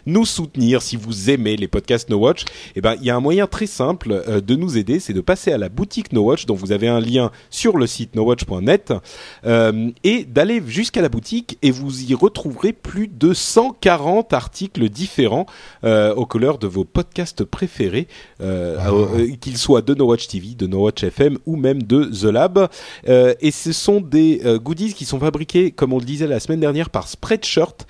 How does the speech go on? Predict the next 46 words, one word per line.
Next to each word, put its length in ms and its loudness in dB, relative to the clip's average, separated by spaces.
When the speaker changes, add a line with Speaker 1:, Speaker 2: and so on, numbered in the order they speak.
Speaker 1:
euh, 200 0
à 80 2
l'unité, 640 0
euh, 160 2
et 60 2
ils 120 0
sont 140 0
vraiment 400 2
de 140 0
bonne 220 0
qualité, 440 0
donc, 240 -2
euh, 80 4
vous 140 -4
pouvez 260 2
y 100 2
aller. 220 2
Certains 400 -4
des 100 0
No 100 2
Watchers 360 2
en 120 -2
ont 100 0
depuis 200 -4
un 80 0
moment 320 2
et 60 -6
ils 160 -4
tiennent 300 -2
super 440 -4
bien. 220 0
Euh, 240 4
et 80 4
en 80 2
fait, 240 -2
une 120 -2
partie, 580 0
évidemment, 600 2
de 120 2
la 140 2
somme 360 2
est 120 -2
reversée 420 2
à 80 4
No 140 2
Watch, 360 2